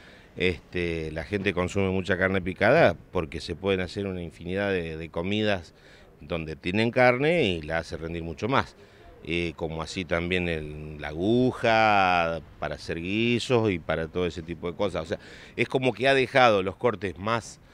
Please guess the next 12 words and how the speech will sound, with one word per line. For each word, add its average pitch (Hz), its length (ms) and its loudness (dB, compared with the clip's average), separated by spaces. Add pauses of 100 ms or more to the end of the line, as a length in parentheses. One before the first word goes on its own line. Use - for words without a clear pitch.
(240)
más 98 140 -6
finos, 127 520 2
más 98 180 -6
caros 139 600 6 (260)
y 98 100 -4
los 95 180 2
ha 101 120 4
cambiado 101 460 4
por 92 180 -4
cortes 87 260 -2
más 87 140 -8
económicos. 92 500 -2